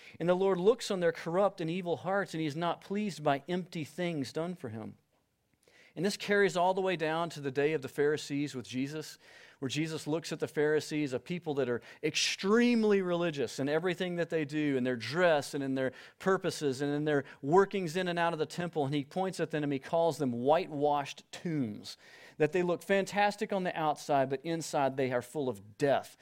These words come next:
because they know nothing of the love of Christ and they reject Jesus in his coming. And so Jesus spoke directly about this in John chapter four, this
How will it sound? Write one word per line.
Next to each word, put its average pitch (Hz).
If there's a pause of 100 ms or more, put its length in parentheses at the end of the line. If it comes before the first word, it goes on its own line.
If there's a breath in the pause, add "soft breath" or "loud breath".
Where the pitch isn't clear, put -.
(200 loud breath)
because 139
they 139
know 135
nothing 135
of 127
the 127
love 123
of 120
Christ 120
and 123
they 123
reject 117 (200 loud breath)
Jesus 113
in 127
his 110
coming. 110 (840 soft breath)
And 151
so 190
Jesus 226
spoke 202
directly 196
about 175
this -
in 139
John 156
chapter 151
four, 135 (320 loud breath)
this 160